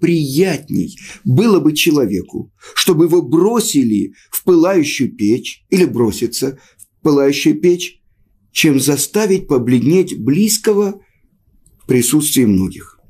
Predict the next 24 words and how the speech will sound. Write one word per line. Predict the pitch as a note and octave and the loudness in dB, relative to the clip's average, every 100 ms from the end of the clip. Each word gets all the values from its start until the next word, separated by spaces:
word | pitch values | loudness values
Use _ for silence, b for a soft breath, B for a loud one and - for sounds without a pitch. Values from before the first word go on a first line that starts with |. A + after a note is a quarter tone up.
| _ _ _ _ _ _ _ _ - | _ _ _ _ _ _ _ _ -4
Потому | B2 C#3 E3+ | 0 2 0
что | - D#3 | 0 0
это | D#3+ F#3+ A3 G3+ B B - | 2 0 -2 -4 B B -4
равноценно, | C3+ C#3 C#3 C3 - G#3 G3+ | 0 2 0 -2 0 2 0
это | G3 C#3+ - | 0 -6 -4
как | A3 - | -6 -6
производное | - E3+ E3 B2+ C#3 D3+ G#3+ A3 C3 B2 A2 G#2 G2 b b b _ | -2 0 0 -2 -4 -2 0 -2 0 0 0 -2 -6 b b b _
от | E3+ F#3 F#3+ - - _ _ _ _ _ _ _ _ _ _ _ _ _ - - | 2 2 0 -6 -16 _ _ _ _ _ _ _ _ _ _ _ _ _ -20 -6
человека, | - A2+ G#2 C3+ F3+ F3+ | 0 2 2 2 2 -2
который | F3 B2+ C3 D3 D3+ - | -2 -2 2 2 0 -2
убил | G#2 A#2 B2 | 0 0 0
другого. | B2 A2 G#2 F2+ - _ B B - | 0 -2 -2 -6 -6 _ B B -2
Но | A2 A2+ F#2 | 2 2 0
почему | - A2 - G#2+ G#2+ | -2 -4 -2 -2 -2
такое | A2+ - A#2 | -4 -2 -2
страшное | - - B2 A#2 C3+ C#3 | -2 -4 -4 -4 -4 -2
наказание? | C#3 - C3+ F3+ G#3+ F3 A#2 - b b b b - | -2 -2 -2 -2 -2 -2 -4 -8 b b b b -14
Это | - F#2+ | -4 -2
то, | G#2+ | -2
что | - - | -2 0
говорит | G#2+ A2+ A2+ | 2 2 0
Раби | A#2 A2 | -2 0
Элиэзер | A2 A#2+ A#2+ B2 | 0 0 -2 -2
Амудаи. | A#2 A#2 A2+ A#2 G#2+ B2 F2 | 0 -2 -2 -2 -2 -4 -6